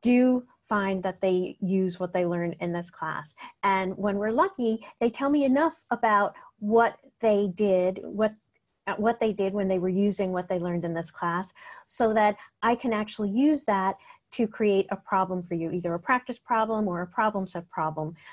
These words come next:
So a lot of the problems that we do in this class are real problems that past graduates, past students from this class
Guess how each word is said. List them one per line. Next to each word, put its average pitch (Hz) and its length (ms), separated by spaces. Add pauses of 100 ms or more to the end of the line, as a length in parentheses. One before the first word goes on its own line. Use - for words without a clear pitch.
So 226 160
a - 0
lot 262 240
of 269 60
the 262 80
problems 311 500
that 214 160
we 208 140
do 277 440
in 214 160
this 202 300
class 185 540 (440)
are 240 420 (200)
real 262 640
problems 196 680 (280)
that 185 280 (180)
past - 680 (800)
graduates, 185 800
past - 380
students 190 340
from 185 180
this 180 140
class 165 440